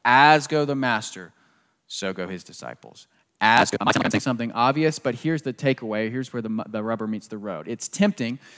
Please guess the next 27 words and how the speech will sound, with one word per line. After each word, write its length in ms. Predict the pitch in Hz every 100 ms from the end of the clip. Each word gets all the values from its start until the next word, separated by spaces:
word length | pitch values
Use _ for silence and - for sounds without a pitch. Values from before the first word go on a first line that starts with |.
| _
if 140 | 117 -
Christians 400 | 151 143 127 110
don't 260 | 147 165
know 140 | 147 135
these 220 | 127 -
things, 240 | 120 117
they 80 | 110
haven't 400 | 104 151 147 117
thought 180 | 123 104
through 100 | 113
them, 140 | 107
and 80 | 104
they're 80 | 101
not 240 | 113 123
prepared. 380 | 127 113 107 98
When 100 | 101
persecution 640 | - 170 175 165 143 131 120
comes, 300 | 120 110 101
they 140 | 107
think, 320 | 104 113 98 _ - _ -
"Oh, 300 | 143 135 104
this 300 | 101 135 -
proves 460 | - - 131 107 107
that 160 | 95
God's 320 | 104 101 95
not 200 | 101 80
real. 240 | 71 60